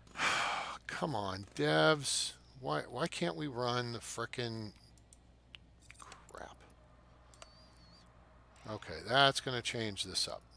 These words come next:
So we're gonna have to dink around with the design a little bit. Oh, wait! Oh, no, duh. <laughs> Hey, train, wake up. Uh, this is a producer. This is a single conveyor, 'cause it's going to baggage claim.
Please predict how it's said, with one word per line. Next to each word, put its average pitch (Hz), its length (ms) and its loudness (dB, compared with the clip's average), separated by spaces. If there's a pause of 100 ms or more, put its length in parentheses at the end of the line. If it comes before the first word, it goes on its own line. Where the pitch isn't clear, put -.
So - 200 -8
we're 101 60 -12
gonna 110 80 -4
have 101 100 -6
to 90 100 -12 (160)
dink 98 260 -6
around 95 260 -8
with 87 100 -14
the 92 80 -16
design 82 320 -10
a 76 80 -12
little 76 160 -14
bit. - 100 -18 (140)
Oh, 226 100 12
wait! 277 240 10 (300)
Oh, 160 180 4 (120)
no, 156 260 4 (100)
duh. 175 380 12
<laughs> - 40 -20 (580)
Hey, 151 80 0
train, 135 260 4 (160)
wake 131 200 2
up. 127 160 10 (720)
Uh, 120 360 10 (320)
this 135 120 -4
is 151 80 0
a 139 40 0
producer. 147 460 2 (680)
This - 100 -12
is - 60 -2
a - 40 2
single 160 340 4
conveyor, 98 540 0 (760)
'cause 107 140 -4
it's - 100 0
going 123 180 0
to 117 60 -2
baggage 113 340 8
claim. - 200 -10